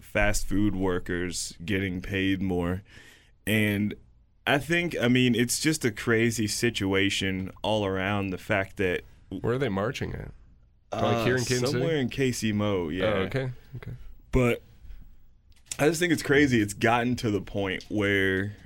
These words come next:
Speaker 1: people are kinda in a situation where they're stuck trying to make a living off of fast food wages, basically.
Speaker 2: Yeah.
Speaker 1: Like, that in itself is, is, is nuts, where the economy is. And it's like,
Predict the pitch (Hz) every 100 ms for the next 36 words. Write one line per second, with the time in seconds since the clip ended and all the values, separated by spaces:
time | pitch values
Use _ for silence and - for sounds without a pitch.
0 | - - 131 131 117 110 92 - 87 101
1 | 95 95 95 - - _ _ _ _ -
2 | 113 117 101 98 - - - - - -
3 | 120 110 - 135 117 107 117 117 113 104
4 | 98 - - - 117 - - 120 110 104
5 | 98 98 107 104 95 98 107 104 101 92
6 | - - 104 104 - 95 92 - - -
7 | - - - 98 92 - - - 104 98
8 | 80 78 - - 92 85 82 64 107 -
9 | - 82 - - 64 50 - - - 107
10 | 107 107 - - 101 95 - 123 131 120
11 | 110 98 - 117 107 104 98 - - 98
12 | 98 95 98 95 95 95 98 - - -
13 | 87 101 107 101 95 - 110 107 104 104
14 | 107 110 117 123 107